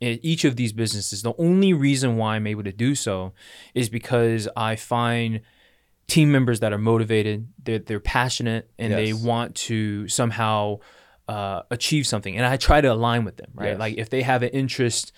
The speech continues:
Speaker 1: in video per se, you know, I, I say, "Hey, like, let's s-, create these opportunities
Speaker 2: Yeah.
Speaker 1: and let's see where it goes."
Speaker 2: Yep.
Speaker 1: And, you know, Two Fly Guys, the media production company, was born out of that, right?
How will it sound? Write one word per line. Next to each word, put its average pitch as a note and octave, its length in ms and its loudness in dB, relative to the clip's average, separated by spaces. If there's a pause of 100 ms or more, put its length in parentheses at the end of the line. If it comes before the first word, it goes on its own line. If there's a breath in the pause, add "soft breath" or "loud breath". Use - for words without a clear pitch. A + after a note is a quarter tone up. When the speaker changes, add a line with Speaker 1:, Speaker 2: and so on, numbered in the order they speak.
(260 loud breath)
Speaker 1:
in C#3+ 160 2
video D3 320 8
per G2 160 -4
se, - 400 -6
you A2 100 -8
know, F#2+ 140 -8
I, G#2 240 -2
I A2 140 -4
say, A2 240 2
"Hey, B2 160 0
like, A2+ 200 0
let's A#2+ 380 0
s-, - 100 -8
create A#2+ 300 0
these A#2+ 160 -2
opportunities A#2 720 0
Speaker 2:
Yeah. G2 300 -6
Speaker 1:
and A#2 180 0
let's A#2+ 140 2
see C#3 100 2
where B2+ 180 2
it B2 60 -2
goes." B2+ 460 -2
Speaker 2:
Yep. A2 280 2
Speaker 1:
And, A#2 400 0
you B2 80 0
know, A#2 140 2
Two D3+ 220 0
Fly D3+ 220 4
Guys, A#2 400 4
the A#2+ 120 -2
media B2 240 4
production C3 420 2
company, G#2+ 500 -4 (120)
was A#2+ 260 0
born D#3 360 2
out G2 160 0
of F#2 80 -10
that, A#1 280 -8
right? A2+ 360 -6